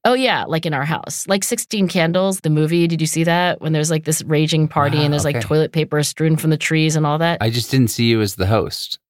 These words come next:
Speaker 2: I saw you going, but
Speaker 1: I know.
Speaker 2: Amazing. Okay.
Speaker 1: I was a cheerleader. I was insecure. I wanted to be popular. I had these parties, like, the kind of parties where, like, everyone's invited. And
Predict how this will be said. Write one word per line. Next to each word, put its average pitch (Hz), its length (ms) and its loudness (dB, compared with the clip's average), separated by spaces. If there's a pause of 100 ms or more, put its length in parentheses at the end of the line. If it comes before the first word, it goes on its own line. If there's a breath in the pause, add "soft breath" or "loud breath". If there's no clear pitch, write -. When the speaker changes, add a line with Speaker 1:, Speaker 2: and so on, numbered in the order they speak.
Speaker 2:
I 92 80 -2
saw 113 160 0
you 101 180 2
going, 92 480 -2
but - 240 -6
Speaker 1:
I 277 260 0
know. 330 720 0
Speaker 2:
Amazing. 95 720 0
Okay. - 320 -6 (260 loud breath)
Speaker 1:
I - 40 2
was 427 80 2
a 494 80 0
cheerleader. 156 960 0 (100)
I 202 80 -2
was 240 140 -2
insecure. 190 420 0
I 147 80 4
wanted 160 240 0
to 185 60 -4
be 175 100 -2
popular. 143 720 -2
I 147 80 -4
had 190 220 -4
these 214 200 -4 (300 loud breath)
parties, 240 400 0
like, 170 140 0
the 190 80 -2
kind 240 240 0
of 226 80 -6
parties 208 360 -2
where, 165 200 2
like, 160 260 0 (460 loud breath)
everyone's 208 520 2
invited. 190 640 0 (460 loud breath)
And 175 400 2